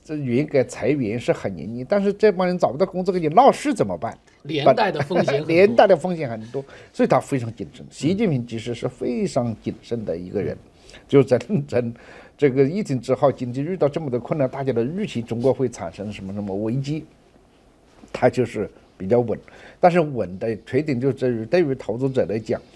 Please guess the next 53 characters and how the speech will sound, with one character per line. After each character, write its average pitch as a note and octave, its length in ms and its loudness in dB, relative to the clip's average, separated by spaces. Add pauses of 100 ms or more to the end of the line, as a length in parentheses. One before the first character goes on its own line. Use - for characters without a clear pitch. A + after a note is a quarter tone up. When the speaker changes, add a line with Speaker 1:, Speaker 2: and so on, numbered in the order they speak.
(180)
Speaker 2:
嗯。 G2+ 140 -12 (680)
Speaker 1:
人 A2 200 0
都 G#2 100 0
很 G#2+ 160 -2
多 G#2 120 -2 (160)
看 D3 80 -4
不 C#3 40 -12
到 A#2 80 0
希 - 220 -6
望， A#2+ 140 -4 (420)
所 C3 160 2
以 - 20 -10
很 E2+ 160 -10
多 G#2 80 -2
位 C#3 160 2
置 - 140 -6
就 A2 100 -6
觉 G#2+ 160 -6
得 - 140 -6 (120)
：“哇， C#3+ 220 2 (220)
这 C#3 100 -4
个 C#3+ 160 -6
你 D3 200 -2
在 D3+ 120 2
中 C#3+ 160 -4
国 D3+ 140 0
挣 F3 220 -6
钱 C3+ 160 0
太 A3+ 240 2
难 G2 280 -6
了。” G2+ 140 -10
所 C3 140 -4
以 A#2+ 80 -2
赶 B2+ 200 -2
紧 A#2+ 80 -4
跑 - 220 -12
了， - 120 -18 (300)
Speaker 2:
对。 - 80 -14
Speaker 1:
跑 G2 160 2
到 A#2+ 140 4
印 D3+ 260 -2
度， C3 200 0 (320)
跑 G#2 180 0
到 B2+ 160 2
越 A#2+ 220 0
南， G#2 260 -6 (300)
啊， A2 160 -2
跑 G2+ 320 0
到 A2 400 2
这 G2+ 100 -8
个 G#2 220 -6
日 D3+ 180 0
本。 C#3 160 -8